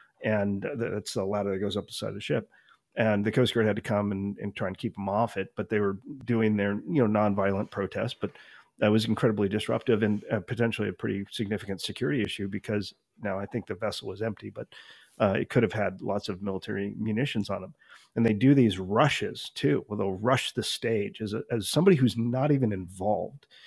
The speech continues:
in the situation, uh, or in any kind of aid or support to Israel or Gaza, and they'll ru-, they'll rush it, banners out. Security folks don't know what's going on. This happened to a friend of mine who works ex-,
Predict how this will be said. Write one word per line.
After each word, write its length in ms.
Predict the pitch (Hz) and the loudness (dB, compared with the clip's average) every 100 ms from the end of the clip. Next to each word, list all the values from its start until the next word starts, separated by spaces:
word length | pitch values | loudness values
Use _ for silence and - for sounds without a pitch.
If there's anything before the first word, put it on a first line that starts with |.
| - - | -8 0
in 100 | 113 | 0
the 80 | |
situation, 680 | - 107 107 107 110 107 101 - 131 | 2 -2 -2 -4 -4 -6 -10 -8 -6
uh, 100 | - | -6
or 360 | 120 101 98 | -2 -2 -2
in 580 | - 113 104 101 101 98 - - 113 | 0 0 0 -2 -4 -8 -10 -10 -4
any 200 | 127 113 | -2 0
kind 180 | - 110 | 0 -2
of 80 | 104 | -2
aid 200 | 117 104 | -2 -2
or 60 | |
support 480 | 98 - - 104 107 - | -4 -8 -8 -10 -10 -8
to 260 | 101 95 - - - - | -4 -6 -8 -20 -10 -4
Israel 320 | 101 98 92 | -2 0 0
or 120 | 92 | -2
Gaza, 420 | 98 95 92 113 - _ _ - | -2 -4 -6 -10 -14 _ _ -4
and 280 | 107 107 104 | 0 2 4
they'll 180 | 113 101 | 2 2
ru-, 240 | 107 - | 0 -2
they'll 300 | 113 104 98 98 _ - 123 | -2 -2 -4 -10 _ -16 -2
rush 280 | 127 135 127 | 2 2 2
it, 140 | - _ _ - 123 139 | -2 _ _ -20 -6 0
banners 400 | 123 120 120 117 | 2 4 4 6
out. 280 | 110 107 - - - | 4 4 -2 -20 -10
Security 400 | - 117 202 214 | -4 4 4 8
folks 240 | 123 - | 4 4
don't 260 | - 113 110 | 2 2 2
know 140 | 107 | 2
what's 180 | 107 110 | 2 0
going 220 | - 98 | -4 -4
on. 60 | 98 | -4
This 140 | 107 | -2
happened 260 | 123 107 107 | -2 -2 0
to 80 | 104 | -2
a 40 | |
friend 220 | - 107 | 0 0
of 60 | 101 | 0
mine 160 | 95 | -2
who 80 | 95 | -4
works 260 | 101 - 104 | -4 -6 -4
ex-, 180 | 107 | -2